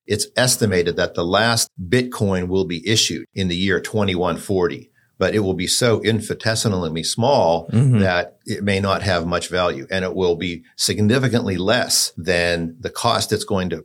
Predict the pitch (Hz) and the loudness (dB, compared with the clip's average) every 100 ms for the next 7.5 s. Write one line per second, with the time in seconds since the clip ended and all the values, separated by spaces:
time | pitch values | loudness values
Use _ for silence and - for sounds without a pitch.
0 | - 101 92 - - - 80 127 131 - | -2 0 0 -4 -8 -4 0 2 2 -2
1 | - - 107 104 95 113 - - 92 82 | -6 0 2 4 4 2 -2 -2 0 0
2 | 87 85 82 82 80 78 85 82 - 80 | 0 2 4 4 2 2 0 0 -2 -2
3 | 76 73 82 82 85 76 - 73 - - | -2 -6 -8 -4 -2 0 -2 -2 -2 0
4 | 87 - 78 76 - 80 87 90 - 73 | 0 0 0 0 0 2 2 2 0 2
5 | 78 73 78 76 76 76 76 67 71 71 | 2 2 0 0 -2 -2 -2 -2 -4 0
6 | 73 73 73 - - 82 76 69 76 71 | 0 0 -2 -6 -6 -4 -4 -4 -4 -4
7 | 78 76 87 85 - | -2 2 2 2 -2